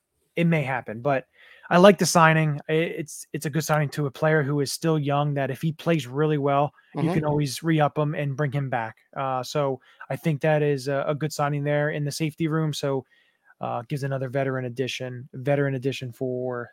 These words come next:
Speaker 1: the Philadelphia Eagles.
Speaker 2: Yeah.
Speaker 1: So the last thing I wanna, you know, ta-, talk about, because it's kinda been all over, uh, Twitter, people doing edits. I'm, you know, putting some jersey edits out there just because it's, it's fun. It's, you know, it's that time of year.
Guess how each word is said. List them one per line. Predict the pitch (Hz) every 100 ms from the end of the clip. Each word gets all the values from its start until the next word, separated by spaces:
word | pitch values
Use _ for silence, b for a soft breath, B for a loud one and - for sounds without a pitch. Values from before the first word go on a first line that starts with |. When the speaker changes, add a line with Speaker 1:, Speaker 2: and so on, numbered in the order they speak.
| -
Speaker 1:
the | 143
Philadelphia | 131 143 139 135 123 131
Eagles. | 127 - - - - b b -
Speaker 2:
Yeah. | 196 - _ _ _ _ -
Speaker 1:
So | - 226 180 B B B B -
the | 175
last | 226 240
thing | 214
I | 180
wanna, | 165 143 -
you | 170
know, | 139
ta-, | - - 143
talk | 139 151 139
about, | 135 131
because | 135 151
it's | 170
kinda | - 294
been | 233 202
all | 180 165
over, | 165 160 160 151 - _ _ _ _ _ _ _ - -
uh, | 147 143
Twitter, | - 175 160 151
people | - 160 156 143 123
doing | 156 147 143 139
edits. | 139 139 135
I'm, | 117 131 135 - _ 147
you | 135
know, | 120 123 _ -
putting | 170 143
some | 147
jersey | 143 143 139
edits | 139 131 143
out | 127 127
there | 135
just | 127 123
because | 131 135 123
it's, | 120 - -
it's | 175 -
fun. | - 139 135
It's, | 127 - -
you | 139
know, | 127
it's | 123
that | 135 -
time | 147 147
of | 123
year. | 127 131 131